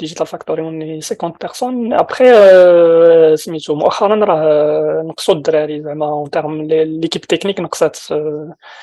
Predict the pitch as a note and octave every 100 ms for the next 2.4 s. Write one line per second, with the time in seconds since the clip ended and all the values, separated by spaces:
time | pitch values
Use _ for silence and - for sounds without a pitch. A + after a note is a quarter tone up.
0 | - _ - F3+ F3+ D#3+ D#3 D3+ D#3+ D3+
1 | - D#3+ D#3 D#3 D#3 D3+ E3 D#3+ D#3 -
2 | - E3+ E3+